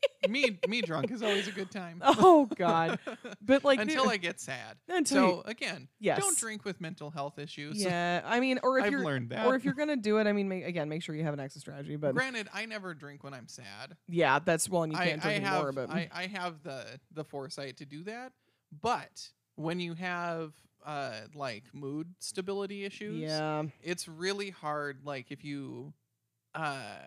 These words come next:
Speaker 1: get high,
Speaker 2: Yep.
Speaker 1: it usually makes you rebound and get depressed.
Speaker 2: Yep.
Speaker 1: And if you're already depressed, uh,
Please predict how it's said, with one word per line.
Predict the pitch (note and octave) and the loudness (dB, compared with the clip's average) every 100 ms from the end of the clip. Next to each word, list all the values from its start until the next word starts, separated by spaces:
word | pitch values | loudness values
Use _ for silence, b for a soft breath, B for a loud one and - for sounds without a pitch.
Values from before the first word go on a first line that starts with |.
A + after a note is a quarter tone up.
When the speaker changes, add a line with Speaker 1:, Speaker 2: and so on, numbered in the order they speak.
| C2 C2+ C#2 | -18 -20 -14
Speaker 1:
get | C3+ G#3 | -8 -8
high, | - D#3 C#3 D3+ G3 - | -4 -4 -4 -8 -10 -4
Speaker 2:
Yep. | E3 D#3+ G3+ _ _ | -4 -4 -8 _ _
Speaker 1:
it | E3 D#3+ C#3+ D3 | -6 -2 -4 -6
usually | D#3+ E3+ F3+ D#3 | -10 -8 -8 -10
makes | D#3 D3 | -10 -10
you | C#3+ | -12
rebound | C#3+ D3 D3 D3 D3 | -8 -8 -6 -6 -8
and | C#3 | -10
get | B2+ | -12
depressed. | E3 D#3 D3 C#3 F3 - | -12 -8 -6 -6 -8 0
Speaker 2:
Yep. | D3 D3+ - A3 - _ | 2 2 2 -8 -10 _
Speaker 1:
And | D#3+ E3 D#3 D3 C#3+ C3+ C3 - - | -8 -6 -6 -10 -12 -14 -16 -18 -16
if | D#3 D3 | -14 -12
you're | D3+ C#3 C3 | -10 -8 -6
already | D3 F3+ F#3+ G#3+ | -2 -2 -2 -6
depressed, | D3+ - B2+ C3+ - - - _ _ _ | -10 -8 -6 -6 -8 -10 -16 _ _ _
uh, | D#3 C#3+ A2+ G#2 A2 | -4 -4 -4 -6 -8